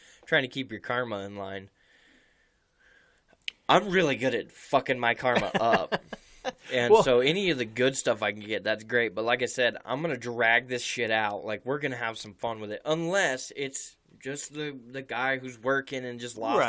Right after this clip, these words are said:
Speaker 1: it at
Speaker 2: Right.
Speaker 1: work, whatever, you know, I'm gonna return it and be the, you know, nice dude. But I'm gonna do it so that he can't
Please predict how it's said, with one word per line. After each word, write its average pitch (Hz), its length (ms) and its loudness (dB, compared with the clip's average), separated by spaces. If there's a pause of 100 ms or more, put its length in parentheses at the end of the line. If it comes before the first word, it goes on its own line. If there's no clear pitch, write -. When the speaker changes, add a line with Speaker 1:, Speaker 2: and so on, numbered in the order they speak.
Speaker 1:
it 127 60 -2
at 123 40 -4
Speaker 2:
Right. 113 60 -8
Speaker 1:
work, 113 320 -6
whatever, 110 400 -6
you 110 140 -14
know, 101 200 -12 (320)
I'm 120 140 -12
gonna 120 140 -6
return 117 500 -8
it 107 140 -6
and 107 80 -16
be 113 80 -6
the, 110 260 -4 (440)
you 113 100 -10
know, 110 140 -4
nice 107 300 -2
dude. 107 200 -6
But 113 80 -2
I'm 139 80 -2
gonna 170 140 -4
do 147 220 -2
it 135 120 -2
so 135 200 -4
that 120 120 -6
he 120 160 -14
can't 127 340 -6